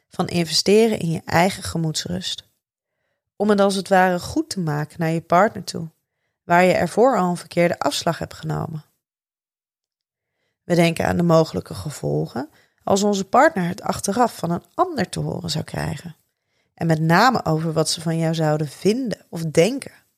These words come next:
Maar denken we ook na over de gevolgen als we het onze partner zelf vertellen? Gaan we ervan uit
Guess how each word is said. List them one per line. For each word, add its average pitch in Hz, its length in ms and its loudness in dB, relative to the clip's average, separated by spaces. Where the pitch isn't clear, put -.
Maar 208 120 -2
denken 269 340 0
we - 80 0
ook 240 180 0
na 233 380 2
over 220 300 0
de 214 80 -4
gevolgen 220 640 2
als 196 220 0
we 196 60 -6
het 185 120 -8
onze 190 260 -4
partner 180 360 -2
zelf 311 380 2
vertellen? - 500 -8
Gaan 175 300 2
we 165 60 -2
ervan 170 380 -4
uit - 520 -2